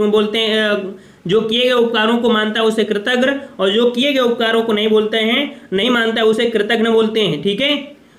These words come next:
इसका जवाब भी हो जाएगा। अगला है पेट की अग्नि को क्या कहते हैं? अभी प्रश्न आया था कि पेट की अग्नि को क्या बोलते हैं, तो उसे जठराग्नि बोलते हैं। ऑप्शन आपका सी हो जाएगा, जठराग्नि।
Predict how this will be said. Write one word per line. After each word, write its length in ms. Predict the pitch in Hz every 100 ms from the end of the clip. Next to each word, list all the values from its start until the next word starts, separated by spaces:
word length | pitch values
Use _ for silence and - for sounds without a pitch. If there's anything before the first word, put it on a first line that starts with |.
| - 180
इसका 240 | 175 196
जवाब 240 | 208 233
भी 100 | 214
हो 160 | 226 220
जाएगा। 440 | 220 226 226 269 - -
अगला 200 | 202 240
है 180 | 262 247
पेट 300 | 240 254 247
की 120 | 254
अग्नि 260 | 233 233 240
को 160 | 247
क्या 160 | 233 226
कहते 320 | 220 220 233
हैं? 420 | 233 208 - -
अभी 220 | 175 180
प्रश्न 300 | 208 220 220
आया 200 | 214 214
था 400 | 220 220 233 - - - -
कि 100 | 202
पेट 340 | 202 240 277 269
की 100 | 254
अग्नि 240 | 226 240
को 180 | 240 233
क्या 160 | 220 214
बोलते 300 | 220 220 233
हैं, 140 | 240
तो 80 | 233
उसे 220 | 220 226
जठराग्नि 640 | 185 214 214 208 214 226
बोलते 360 | 220 214 214 220
हैं। 240 | 214 -
ऑप्शन 320 | 180 208 208
आपका 260 | 220 214 214
सी 140 | 220
हो 120 | 220 220
जाएगा, 260 | 214 226
जठराग्नि। 680 | 202 208 208 208 208 180 -